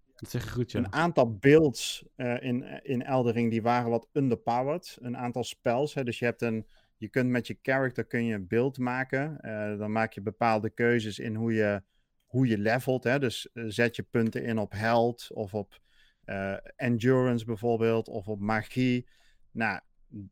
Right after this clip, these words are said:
Speaker 2: dat. En daar kun je dan vervolgens bepaalde wapens bij kiezen die daar goed bij passen, hè. Dus als jij heel erg, eh, een beeld hebt op strength, dan kies je natuurlijk, eh, eh,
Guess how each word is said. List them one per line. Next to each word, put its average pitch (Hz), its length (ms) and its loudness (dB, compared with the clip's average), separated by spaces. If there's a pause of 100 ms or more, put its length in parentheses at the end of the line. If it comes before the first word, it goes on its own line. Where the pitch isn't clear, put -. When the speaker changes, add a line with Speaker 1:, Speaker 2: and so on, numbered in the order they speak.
(280)
Speaker 2:
dat. 113 300 -2
En 117 180 -4
daar 117 220 4
kun 127 140 0
je 117 100 2
dan 117 260 2 (140)
vervolgens 123 640 0
bepaalde 120 540 0
wapens 135 640 -4
bij 131 220 2
kiezen 135 320 -6
die 127 100 -2
daar 127 140 2
goed 131 200 -6
bij 120 160 2
passen, 127 440 -6
hè. 135 80 -4
Dus 147 160 -8
als 113 140 -8
jij 110 160 0
heel 110 140 0
erg, 107 240 0 (400)
eh, 107 280 -4
een 113 180 -6
beeld 117 240 4
hebt 110 220 -2
op - 220 -8
strength, 123 640 0
dan 107 160 -4
kies - 200 -4
je 120 60 -6
natuurlijk, 113 520 -2
eh, 120 120 -14
eh, 127 100 -14